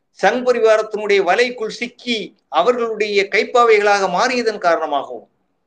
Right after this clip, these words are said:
இங்கே இந்த நச்சு கருத்துக்கள் வலுவாக பரப்பப்படுகின்றன. தங்கள் கால் பதிப்பதற்காக, தங்களுடைய பெரும்பான்மை அரசியலை இந்த தமிழகத்திலும் அமலாக்க வேண்டும் என்பதற்காக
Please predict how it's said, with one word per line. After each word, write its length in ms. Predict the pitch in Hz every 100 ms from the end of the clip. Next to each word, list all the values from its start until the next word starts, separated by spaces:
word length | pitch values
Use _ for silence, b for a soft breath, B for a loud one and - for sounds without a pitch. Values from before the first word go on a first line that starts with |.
| _ _ -
இங்கே 360 | 175 202 190 185 165 - _ _ _ -
இந்த 120 | 185 165
நச்சு 320 | 185 - 254
கருத்துக்கள் 640 | 220 214 208 185 185 180 165 - _ _ -
வலுவாக 600 | 160 233 240 214 190 180
பரப்பப்படுகின்றன. 800 | 165 175 196 - 160 147 139 123 110 _ _ _ _ _ _ _ -
தங்கள் 260 | 190 180 170
கால் 320 | 196 233 247
பதிப்பதற்காக, 760 | 214 202 202 196 - 170 165 165 123 - _ _ _ _ _ _ _ _ _ 185
தங்களுடைய 420 | 226 220 208 196
பெரும்பான்மை 680 | 214 240 247 247 233 226 220 190 _ _ _ _ _ _ _ -
அரசியலை 680 | 185 254 254 233 214 214 185 - _ _ 180
இந்த 420 | 226 240 240 202 196
தமிழகத்திலும் 800 | 185 233 254 254 247 254 247 254 - _
அமலாக்க 460 | 151 208 254 254 247
வேண்டும் 300 | 226 214 208
என்பதற்காக 560 | 190 185 170 160 143